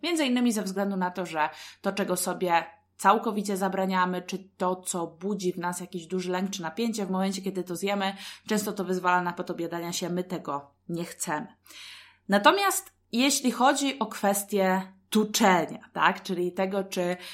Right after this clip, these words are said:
e, cukier rzeczywiście może sprawić, że nagle, nie wiem, zaczynamy tyć z powietrza, mimo że nie mamy nadwyżki energetycznej. Tak jak mówiłam, ja nie tworzę tego podcastu po to, żeby zachęcić Was teraz do zwiększenia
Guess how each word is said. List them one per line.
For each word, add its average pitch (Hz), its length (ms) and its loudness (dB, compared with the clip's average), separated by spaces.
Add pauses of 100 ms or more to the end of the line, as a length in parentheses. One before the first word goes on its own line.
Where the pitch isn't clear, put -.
(120)
e, 175 180 0
cukier 220 360 0
rzeczywiście 202 600 -2
może 190 260 0
sprawić, 190 520 0
że 180 260 -2
nagle, 175 400 0
nie 170 120 -6
wiem, 156 140 -6
zaczynamy 180 440 -2
tyć 185 260 -2
z - 60 -10
powietrza, 196 460 -2
mimo 196 240 0
że 185 120 -2
nie 185 120 0
mamy 175 260 -2
nadwyżki 170 680 -4 (200)
energetycznej. 190 840 -2 (800)
Tak 330 120 8
jak 339 120 4
mówiłam, 262 540 6
ja 262 200 8
nie 269 300 4
tworzę 311 420 4
tego 269 160 0
podcastu 247 500 -2
po 233 120 -6
to, 226 140 -4
żeby 202 220 -2
zachęcić 202 580 -2
Was 185 220 0
teraz 190 300 0
do 190 100 -4
zwiększenia 185 920 0